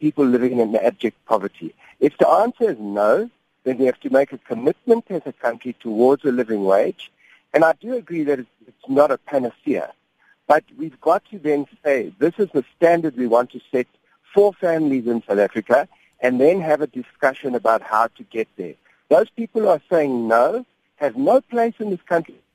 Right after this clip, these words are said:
They're not committed to national unity. They're not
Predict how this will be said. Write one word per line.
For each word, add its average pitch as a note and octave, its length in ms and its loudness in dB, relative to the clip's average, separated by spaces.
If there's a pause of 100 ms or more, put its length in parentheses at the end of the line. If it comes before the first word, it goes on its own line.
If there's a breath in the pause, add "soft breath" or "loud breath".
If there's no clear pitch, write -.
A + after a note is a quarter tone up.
(140)
They're A#2+ 100 -4
not C3+ 260 2
committed F3 460 -8
to D3 80 -4
national A#2 460 0
unity. D3+ 440 -4 (360 soft breath)
They're B2 160 4
not C3 240 0